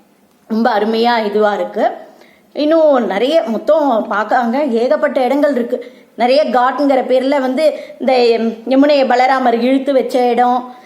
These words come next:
அது மாதிரி இன்னும் வந்து அந்த மண்ணுல ரமன் ரெட்டின்னு மண்ணுல புரண்டு அங்க பெருமாளோட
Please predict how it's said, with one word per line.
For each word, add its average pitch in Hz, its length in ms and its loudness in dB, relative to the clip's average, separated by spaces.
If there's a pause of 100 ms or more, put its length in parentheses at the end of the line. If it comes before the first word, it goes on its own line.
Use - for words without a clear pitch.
(180)
அது 247 160 0
மாதிரி 302 360 2
இன்னும் 302 320 2
வந்து 370 440 -4 (1040)
அந்த 277 220 2
மண்ணுல 285 460 2
ரமன் 285 300 0
ரெட்டின்னு 262 420 0 (220)
மண்ணுல 285 480 2
புரண்டு 294 360 2 (400)
அங்க 262 220 -2
பெருமாளோட 269 520 2